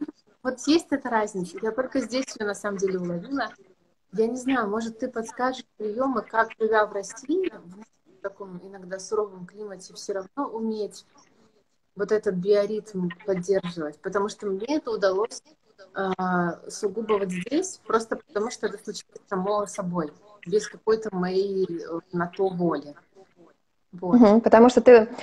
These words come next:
Speaker 2: потому что ты вошла более в природный, э, ритм. На самом деле, конечно, проживание в большом городе, особенно в наше время, когда, а, обилие информации, когда мы идём по улице, и нам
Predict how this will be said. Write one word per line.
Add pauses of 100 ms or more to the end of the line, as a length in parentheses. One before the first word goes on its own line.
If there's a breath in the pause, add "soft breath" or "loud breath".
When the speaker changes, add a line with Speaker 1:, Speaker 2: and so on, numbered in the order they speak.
(160 loud breath)
Speaker 2:
потому
что
ты
вошла
более
в
природный,
э,
ритм. (580 loud breath)
На
самом
деле,
конечно,
проживание
в
большом
городе,
особенно
в
наше
время,
когда,
а,
обилие
информации,
когда
мы
идём
по
улице,
и
нам